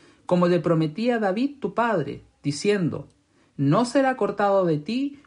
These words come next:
un hombre sobre el trono de Israel.'.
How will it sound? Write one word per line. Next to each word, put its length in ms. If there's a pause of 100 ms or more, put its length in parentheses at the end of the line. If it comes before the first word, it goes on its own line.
(120)
un 200
hombre 340
sobre 320
el 160
trono 380
de 120
Israel.'. 640